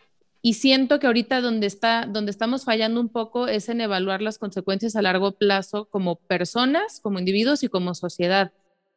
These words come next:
¿qué voy a ganar y qué voy a perder si, si ya migro como a esos otros formatos? Si me digo a mí mismo, "Todo lo que tú sientas es válido, todas tus inclinaciones son, son buenas, eh, son deseables". O sea, ¿realmente eso nos va a dar,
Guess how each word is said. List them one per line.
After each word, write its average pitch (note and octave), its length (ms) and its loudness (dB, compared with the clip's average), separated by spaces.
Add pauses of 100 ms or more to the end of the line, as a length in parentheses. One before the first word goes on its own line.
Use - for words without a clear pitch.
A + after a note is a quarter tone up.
(260)
¿qué C4 80 6
voy D#4 200 6
a D#4 60 8
ganar A#3+ 320 4
y B3+ 100 2
qué B3+ 100 2
voy B3+ 120 4
a B3+ 100 0
perder G#3 440 0
si, G3+ 720 -4 (140)
si - 240 0
ya G3+ 160 4
migro A#3 460 4
como G#3 240 2
a F#3+ 100 4
esos A3 300 -2
otros G#3+ 340 -2
formatos? F#3+ 640 0
Si - 220 -4
me F#3+ 160 2
digo G#3+ 180 2
a A#3+ 60 4
mí A#3 120 4
mismo, A#3 460 2 (340)
"Todo B3+ 220 2
lo B3+ 80 0
que - 120 -2
tú G#3+ 120 -4
sientas A3+ 380 -6
es G#3 120 -2
válido, F#3+ 520 0 (360)
todas B3 300 4
tus B3+ 160 -2
inclinaciones G#3+ 760 0
son, G#3+ 580 0
son G3+ 260 -2
buenas, A#3+ 680 0 (320)
eh, F#3 260 2
son G#3+ 220 0
deseables". A#3 880 0 (840)
O G#3+ 80 -6
sea, G#3+ 160 -2
¿realmente D4 600 0
eso E4 160 -4
nos B3 260 -4
va A3+ 140 4
a - 20 2
dar, B3+ 400 2